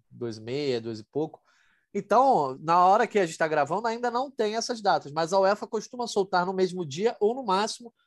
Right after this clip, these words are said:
no dia seguinte de manhã. Então, quando você estiver ouvindo, você já pode ter essas datas que a gente não tem aí. E aí, só pra falar sobre o Messi, ele deve estrear contra o Reims, ou Reims,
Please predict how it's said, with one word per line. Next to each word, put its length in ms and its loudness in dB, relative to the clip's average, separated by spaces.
no 80 -8
dia 140 0
seguinte 540 -8
de 120 -8
manhã. 320 2
Então, 160 -2
quando 200 -2
você 120 -2
estiver 200 0
ouvindo, 560 0
você 140 -10
já 120 -2
pode 300 0
ter 80 -2
essas 260 -4
datas 300 -2
que 80 -12
a 60 -4
gente 220 -14
não 120 -10
tem 180 -10
aí. 260 -2
E 200 0
aí, 160 4
só 120 -2
pra 120 0
falar 240 2
sobre 240 -2
o 20 -2
Messi, 320 -6
ele 260 -8
deve 260 2
estrear 420 0
contra 320 -10
o 240 -6
Reims, 680 -8
ou 140 -8
Reims, 600 -10